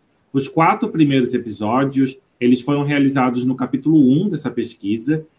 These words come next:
e estão todos disponíveis no canal da temporada Blumenauense de Teatro na plataforma Spotify.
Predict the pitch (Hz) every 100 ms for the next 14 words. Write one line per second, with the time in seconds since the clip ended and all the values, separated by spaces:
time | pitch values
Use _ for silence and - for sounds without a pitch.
0 | _ 139 135 156 156 151 160 196 202 165
1 | 160 185 170 131 131 135 139 135 143 127
2 | 117 120 120 117 120 113 127 143 156 139
3 | 127 107 101 - 98 107 151 120 123 151
4 | 151 - _ _ 139 139 160 160 160 131
5 | 131 135 - 127 127 - 98 82